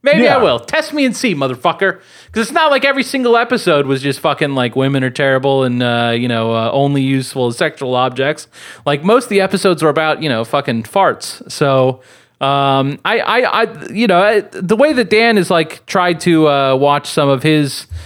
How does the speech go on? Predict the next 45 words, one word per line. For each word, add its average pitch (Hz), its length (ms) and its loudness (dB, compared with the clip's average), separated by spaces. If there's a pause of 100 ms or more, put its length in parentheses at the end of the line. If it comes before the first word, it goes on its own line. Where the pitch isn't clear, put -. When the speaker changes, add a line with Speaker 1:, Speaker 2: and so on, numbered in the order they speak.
(260)
Speaker 1:
things 170 280 2
that 160 100 4
were 147 80 4
important 147 340 0
to 135 60 0
him 170 120 2
as 139 120 -2
a 135 40 -4
kid 135 300 0
whenever 135 320 0
his 135 240 0
kids 135 300 -2
were 127 100 2
at 120 80 0
the 123 160 -2
age, 135 480 -2
uh, 127 160 0
he 151 160 -2
was 131 240 2
whenever 123 240 0
he 117 40 0
was 110 100 -4
watching 131 340 0
them, 104 180 -6 (300)
I 247 140 -2
could - 240 -2
absolutely 135 680 -2
see 113 180 -6
including 110 420 -2
this. 107 380 -6
Like, 143 220 -2
you 180 80 2
know, 135 80 0
I, 123 260 0
I'm, 135 220 -2
I'm 131 140 0
a 123 40 2
little 156 220 2
bit 180 140 0
more 156 180 0
uncomfortable 175 460 0
of 185 80 0
it 170 100 -4
given 151 220 -2
the 143 100 0